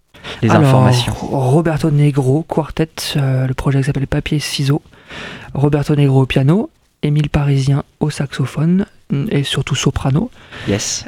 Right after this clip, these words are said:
Speaker 2: Michele Rabbia aux percussions et aux effets sonores. Et Valentin Secaldi à, au violoncelle. Voilà.
Speaker 1: Alors, euh, là, on est, euh, enfin,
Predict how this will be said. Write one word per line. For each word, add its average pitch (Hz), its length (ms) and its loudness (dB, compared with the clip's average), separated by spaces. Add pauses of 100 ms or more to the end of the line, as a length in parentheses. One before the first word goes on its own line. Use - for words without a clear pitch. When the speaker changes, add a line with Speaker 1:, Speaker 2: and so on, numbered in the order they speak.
(100)
Speaker 2:
Michele 156 400 2
Rabbia 147 300 4
aux - 40 2
percussions 147 680 0
et 143 100 0
aux 135 80 2
effets 135 260 -2
sonores. 156 680 0 (680)
Et 160 180 2
Valentin 147 360 2
Secaldi 135 580 -2 (220)
à, 147 320 0 (260)
au 135 80 0
violoncelle. 147 500 -2 (600)
Voilà. 151 220 -2 (580)
Speaker 1:
Alors, 120 260 0 (380)
euh, 110 300 4
là, 131 200 4
on 127 140 -2
est, 110 200 2
euh, 101 600 2
enfin, 98 320 -4